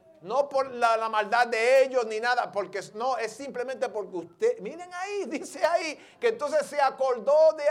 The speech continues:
Abraham, y porque Dios se acordó de Abraham, no es que Dios se olvida.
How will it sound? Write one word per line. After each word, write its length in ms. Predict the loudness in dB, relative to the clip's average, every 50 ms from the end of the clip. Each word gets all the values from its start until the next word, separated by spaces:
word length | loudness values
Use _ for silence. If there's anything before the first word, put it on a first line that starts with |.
| 4 4
Abraham, 300 | 4 2 2 0 -2 -2
y 20 |
porque 320 | -4 -4 -4 -4 -4 -6 -4
Dios 220 | -2 -2 -2 -2
se 120 | -2 -2
acordó 880 | -4 -4 -2 -2 -2 0 0 0 0 2 4 6 6 8 6 6 4 2
de 140 | 0 -2 -4
Abraham, 280 | -2 -2 -4 -6 -6
no 60 | -6 -8
es 80 | -6
que 120 | -4 -4 -4
Dios 240 | -4 -6 -8 -8
se 240 | -8 -10 -10 -10 -12 -16 _ -10
olvida. 600 | -8 -8 -6 -6 -6 -6 -6 -6 -10 -12 -14